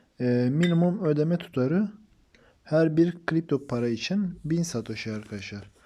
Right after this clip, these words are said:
Yani, e, şöyle hemen bakın withdraw yerine geleyim.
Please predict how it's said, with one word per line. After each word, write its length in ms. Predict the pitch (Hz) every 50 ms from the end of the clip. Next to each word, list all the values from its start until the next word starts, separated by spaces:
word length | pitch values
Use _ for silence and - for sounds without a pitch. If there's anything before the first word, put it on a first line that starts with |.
| - - - - - - _ _ _ -
Yani, 260 | 120 117 120 120 120 - - - - -
e, 640 | 156 131 120 120 117 117 113 113 113 113 113 113 113 110 - - - _ _ _ _ _ _ _ _ _ _ _ _ _ _ _ _ _ _ _ _ - - _
şöyle 560 | - - - - - 127 113 104 101 120 147 151
hemen 440 | 147 - 147 127 117 117 120 120 120 - - - _ _ - - _ _ _ _ _ _ - - - - - - - _ _ -
bakın 360 | 120 117 - 113 113 117 120
withdraw 680 | 123 120 - - 113 110 107 - - - - - 120
yerine 280 | 113 107 107 104 104 101
geleyim. 460 | 104 117 123 113 113 113 123 127